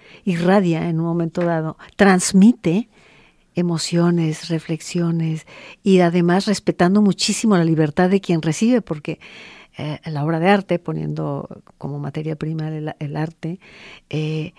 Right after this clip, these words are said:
cierra su ciclo cuando la recibe, eh,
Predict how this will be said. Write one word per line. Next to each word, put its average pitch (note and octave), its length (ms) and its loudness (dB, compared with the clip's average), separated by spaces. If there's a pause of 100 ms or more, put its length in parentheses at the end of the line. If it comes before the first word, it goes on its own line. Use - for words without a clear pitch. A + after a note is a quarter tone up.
(480)
cierra G#3+ 500 4
su - 140 -4
ciclo G#3 400 -2
cuando F3 340 0
la D#3 180 -2
recibe, F#3+ 680 4 (1000)
eh, - 340 -14